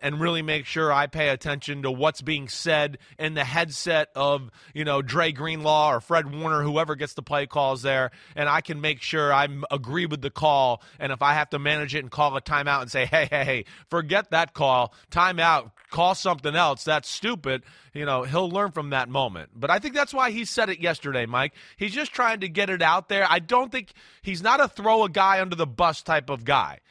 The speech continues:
He's not. I think he's just an honest guy that's going, "I'm gonna end all the speculation and, and all the talk there, and I'm gonna get it out, and I'm gonna say it, and we're gonna move on." And that's, that's kind of the way he,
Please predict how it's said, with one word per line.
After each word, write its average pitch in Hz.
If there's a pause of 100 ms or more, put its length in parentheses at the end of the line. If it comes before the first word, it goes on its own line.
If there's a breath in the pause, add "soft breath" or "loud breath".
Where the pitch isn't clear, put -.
(140 soft breath)
He's 170
not. 170
I 135
think 185
he's 190
just 180
an 170
honest 220
guy 165
that's 156
going, 165 (240 loud breath)
"I'm 175
gonna 208
end 208
all 185
the 165
speculation 185
and, 156
and 160
all 170
the 143
talk 208
there, 143 (180 loud breath)
and 160
I'm 170
gonna 185
get 180
it 175
out, 196
and 151
I'm 156
gonna 151
say 220
it, 196 (180 soft breath)
and 160
we're 165
gonna 156
move 185
on." 175 (220 soft breath)
And 147
that's, 160
that's 156
kind 156
of 143
the 139
way 135
he, 123